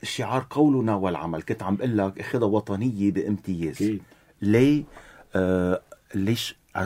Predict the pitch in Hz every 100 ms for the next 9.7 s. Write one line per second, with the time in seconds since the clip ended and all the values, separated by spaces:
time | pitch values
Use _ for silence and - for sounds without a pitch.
0 | - 113 - 143 _ - - 131 - 98
1 | 95 - 127 - 123 113 104 101 98 90
2 | 117 110 101 - 117 95 - - _ -
3 | 139 151 143 151 151 147 - - 104 104
4 | 101 80 73 - - - 107 104 98 104
5 | - 104 95 87 - - 92 98 151 165
6 | 247 220 170 - 110 110 113 - 67 78
7 | - _ _ _ - 104 - 107 - 151
8 | - 147 135 127 98 76 69 80 _ -
9 | - - - 98 92 82